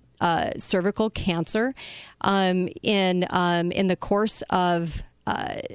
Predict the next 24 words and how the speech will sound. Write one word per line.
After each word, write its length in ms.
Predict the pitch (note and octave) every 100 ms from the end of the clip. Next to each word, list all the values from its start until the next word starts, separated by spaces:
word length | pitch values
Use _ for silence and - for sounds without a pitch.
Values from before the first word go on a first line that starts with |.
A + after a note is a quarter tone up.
| - -
of 160 | G3+
a 60 | F#3
couple 300 | G#3+ A3 G#3
of 80 | E3
years, 280 | E3 F#3+ -
two 160 | -
thousand 460 | A#3 G3+ G3+ G#3 F#3+
fifteen 400 | G3 - G#3+ F#3+
to 80 | F#3
two 160 | -
thousand 320 | F3+ F#3 E3+ E3+
seventeen? 380 | F3+ F3 F#3
So 100 | F#3
they 100 | F3+ F3
took 180 | A#3+
a 40 | G#3+
two-year 440 | - B3+ A3+ G#3+
span. 360 | - - G#3 E3
This 140 | F#3+
is 80 | C#4
the 80 | A#3+
C 160 | -
D 100 | A3+
C. 240 | A3 A#3